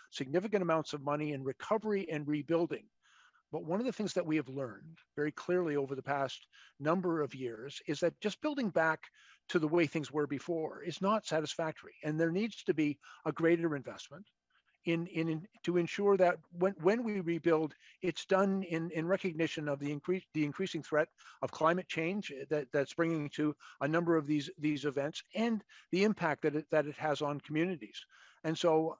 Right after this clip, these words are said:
you know, the, the provinces and territories actually asked us to initiate a review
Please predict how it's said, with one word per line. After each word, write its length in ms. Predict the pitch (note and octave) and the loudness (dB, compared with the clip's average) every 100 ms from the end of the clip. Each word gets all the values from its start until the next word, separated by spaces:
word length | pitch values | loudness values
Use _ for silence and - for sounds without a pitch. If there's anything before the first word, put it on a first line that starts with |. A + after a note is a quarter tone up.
| _ - | _ -2
you 100 | D#3 | 0
know, 180 | D#3 D#3 | 0 -6
the, 100 | F3 - | -12 -4
the 80 | D#3 | 2
provinces 380 | A3+ C4+ G3+ | 2 2 -4
and 100 | D#3 | -4
territories 420 | F#3 F3+ - D3 - | 2 2 2 -2 0
actually 460 | D#3+ F#3 - G3 G3 | -2 -2 -2 -2 -2
asked 360 | D#3 C#3 - D3+ | -2 -4 -4 -4
us 140 | B2+ | -4
to 160 | - D3+ | -4 -2
initiate 500 | D#3+ E3+ F3 D3+ - | -2 0 2 0 0
a 80 | C#3+ | -4
review 500 | D3 C#3+ D#3+ E3+ | -4 0 4 4